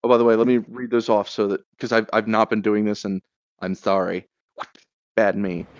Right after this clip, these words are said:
Um, insight of three, insight of eleven for Zachariah, and an insight of fifteen for Lynn. Sorry, guys.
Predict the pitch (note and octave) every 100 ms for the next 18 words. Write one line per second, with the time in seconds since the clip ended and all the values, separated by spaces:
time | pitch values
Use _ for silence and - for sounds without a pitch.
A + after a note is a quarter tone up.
0 | - - A2+ G#2+ G#2+ C#3+ D#3 D#3+ C3 A2
1 | - C#3+ B2 - B2 C3 B2 A2+ G#2+ G2
2 | G#2 A#2 C#3 C3+ A#2+ A2+ A2+ - G#2+ G#2+
3 | B2 B2 A2 G2 G#2+ G#2+ A#2 G2 - -
4 | - - A#2 G#2+ G#2+ - G#2 G2 F#2+ -
5 | - _ _ _ _ _ - C#4 D#3+ F3+
6 | F#2+ B3+